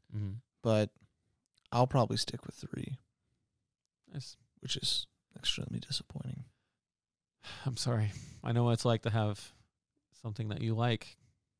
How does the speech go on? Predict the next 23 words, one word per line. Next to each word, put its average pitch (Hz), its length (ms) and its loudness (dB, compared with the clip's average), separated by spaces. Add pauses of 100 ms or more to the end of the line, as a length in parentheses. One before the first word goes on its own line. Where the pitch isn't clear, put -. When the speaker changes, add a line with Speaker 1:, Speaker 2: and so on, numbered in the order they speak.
(280)
Speaker 1:
become 123 260 -2
ruined. 117 340 -2 (960)
Speaker 2:
Well, 120 140 2
I 123 40 4
deal 131 140 2
with 120 100 2
that 101 100 0
all 104 100 0
the - 140 -12
time 131 100 2
with - 80 -2
Star 123 180 2
Wars, - 400 -2
so. - 180 -8 (320)
Speaker 1:
Oof, 120 200 8
you 120 160 10
do, 139 280 12
<laughs> - 40 2
you 190 120 12
do 180 200 12
know 120 180 10
that. 151 240 6 (500)
<laughs> 220 140 8